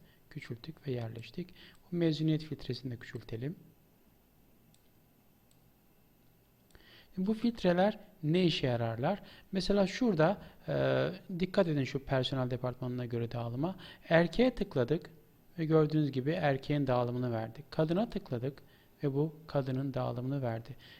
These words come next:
E, filtreden çıkmak istiyorsak şu şekilde şuraya basarız ve filtreden çıkarız. Mesela lisansa tıkladık. Gördüğünüz gibi, e, pe-, e, lisans mezunlarının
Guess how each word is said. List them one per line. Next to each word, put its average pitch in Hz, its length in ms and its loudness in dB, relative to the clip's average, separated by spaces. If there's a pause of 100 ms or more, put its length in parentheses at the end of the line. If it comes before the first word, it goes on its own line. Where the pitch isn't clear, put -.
(180)
E, 147 240 -2 (380)
filtreden 180 680 -2
çıkmak 180 360 -4
istiyorsak 123 520 -6
şu 160 120 -8
şekilde 123 400 -6
şuraya 127 380 -6
basarız 143 360 -6
ve 131 80 -4
filtreden 143 480 -6
çıkarız. - 360 -12 (360)
Mesela 180 400 2 (240)
lisansa 175 440 2
tıkladık. 135 560 -4 (240)
Gördüğünüz 156 480 2
gibi, 147 300 -2 (300)
e, 139 260 2 (100)
pe-, 160 320 0
e, 156 120 -4
lisans 190 440 2
mezunlarının 135 720 0